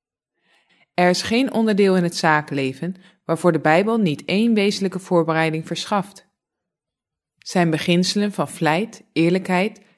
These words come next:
spaarzaamheid, matigheid en reinheid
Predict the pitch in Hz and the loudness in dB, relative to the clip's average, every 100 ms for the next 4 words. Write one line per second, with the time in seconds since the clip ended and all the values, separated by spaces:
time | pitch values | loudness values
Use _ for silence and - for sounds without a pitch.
0 | - - - 151 165 180 180 170 175 220 | -18 -6 2 2 2 0 0 0 0 -2
1 | - _ _ _ 151 147 151 165 - 175 | -10 _ _ _ 0 2 2 0 -2 0
2 | 185 214 156 143 147 156 165 170 233 - | 0 -2 -4 -4 -4 -2 -2 -4 -6 -10